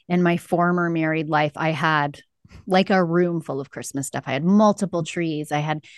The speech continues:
Christmas lights. I had moving villages. I had signs. I had blankets. Like, I had everything.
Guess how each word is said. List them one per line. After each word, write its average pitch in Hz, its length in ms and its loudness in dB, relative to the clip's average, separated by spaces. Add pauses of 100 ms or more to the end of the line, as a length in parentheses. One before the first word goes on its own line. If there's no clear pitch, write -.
(180)
Christmas 220 460 2
lights. 170 260 4
I 165 80 2
had 170 200 0
moving 220 520 4
villages. 175 800 0
I 170 100 -2
had 170 220 -6
signs. 214 680 4
I 190 100 4
had 175 360 -4
blankets. 233 560 -4
Like, 165 140 -4
I 175 80 0
had 185 200 -2
everything. 170 460 -4